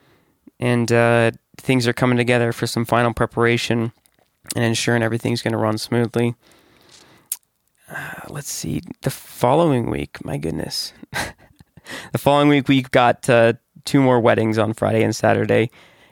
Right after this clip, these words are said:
and everything's running smoothly there as well. And, uh, we just got quite a few more weddings going into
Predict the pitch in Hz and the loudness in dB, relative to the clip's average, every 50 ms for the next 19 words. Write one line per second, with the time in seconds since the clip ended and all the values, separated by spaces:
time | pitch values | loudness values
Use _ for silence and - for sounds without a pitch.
0 | _ - - 113 113 113 110 110 107 - 113 110 107 113 117 - 107 110 113 - | _ -8 -4 -2 -2 0 0 0 0 0 0 0 0 -2 -2 -2 -4 -4 -4 -2
1 | 110 110 107 107 107 - - 104 104 107 107 107 101 104 104 107 110 107 107 - | -2 0 0 0 -2 -4 -6 -4 -4 -2 -2 -2 -2 -2 -2 0 -2 -2 -2 -2
2 | 107 107 110 110 110 104 113 - _ _ _ _ _ _ _ _ _ _ _ - | -2 -2 0 0 0 -2 -4 -8 _ _ _ _ _ _ _ _ _ _ _ -6
3 | - 110 113 110 110 107 104 - 101 107 104 107 107 - - - - _ _ _ | -4 -2 0 0 0 0 0 0 0 0 2 2 0 0 -2 -4 -10 _ _ _
4 | _ _ _ _ _ _ _ _ - - 143 143 - - - - - - 147 - | _ _ _ _ _ _ _ _ -20 -20 -20 -16 -14 -12 -12 -10 -8 -8 -10 -10
5 | - - - - - - - - - - 76 73 67 60 67 78 82 85 78 71 | -10 -12 -10 -6 -6 -6 -6 -6 -8 -8 -6 -4 -4 -2 -2 0 -2 -2 -4 -6
6 | - - - 60 71 - - - - - 73 71 - - - 71 71 71 65 - | -6 -4 -4 -4 -4 -6 -8 -6 -6 -6 -6 -4 -6 -6 -4 -4 -4 -2 -4 -4
7 | - - | -6 -10